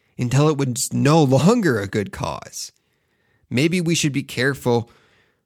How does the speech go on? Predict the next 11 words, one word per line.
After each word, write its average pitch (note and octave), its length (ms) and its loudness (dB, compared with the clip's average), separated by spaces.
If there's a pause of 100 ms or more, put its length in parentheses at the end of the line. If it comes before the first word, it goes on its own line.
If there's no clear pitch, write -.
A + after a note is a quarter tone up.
(500)
who C3+ 100 0
we C3+ 180 0
prop A#2 400 -2
up A#2+ 220 -2
in G#2+ 120 -6
the G2 80 -4
name G2+ 300 -2
of F#2 280 -10
good G#2 260 -2
political F#2+ 400 -8
causes. - 640 -12